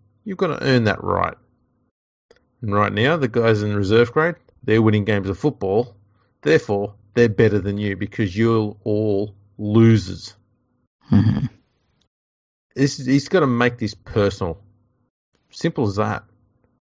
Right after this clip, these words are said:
Speaker 1: Attack 'em personally. Attack their fucking ego. Make it personal. Sim-, you know, that's what Tommy did so effectively. That's what Michael Maguire has done in the past, apparently. It's something that he's good at, is, is getting people up for games.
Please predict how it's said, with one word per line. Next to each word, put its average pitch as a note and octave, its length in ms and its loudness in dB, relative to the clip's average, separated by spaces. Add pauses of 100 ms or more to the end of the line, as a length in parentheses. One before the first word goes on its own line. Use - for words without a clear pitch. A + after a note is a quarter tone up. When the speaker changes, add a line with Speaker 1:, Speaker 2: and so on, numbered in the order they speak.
(140)
Speaker 1:
Attack - 400 -4
'em C#3 80 0
personally. A#2 340 0
Attack - 320 -8
their G#2 100 -2
fucking G2+ 400 -2
ego. G2+ 380 -4 (640)
Make A#2 300 0
it B2+ 160 -8
personal. G#2+ 540 -2 (1160)
Sim-, - 400 -12 (260)
you D3+ 140 -4
know, G#2 160 -4 (440)
that's - 160 -12
what B2+ 120 -8
Tommy D3+ 240 2
did B2 200 2
so A2+ 140 2
effectively. F#2+ 600 -6 (1080)
That's D#3 180 -2
what F3 120 2
Michael E3 260 0
Maguire D3+ 380 -6
has C#3+ 220 0
done D3+ 180 -2
in C#3+ 60 -6
the C#3+ 60 -4
past, E3 360 -2
apparently. G#2+ 440 -2
It's B2+ 160 -8
something - 360 -4
that C3+ 120 -4
he's B2 140 -6
good D#3 200 -6
at, G2+ 160 2
is, G#2 220 -2
is A#2 220 -4
getting B2+ 240 2
people A#2+ 340 0
up A2+ 160 -2
for B2+ 120 -4
games. A#2 500 -6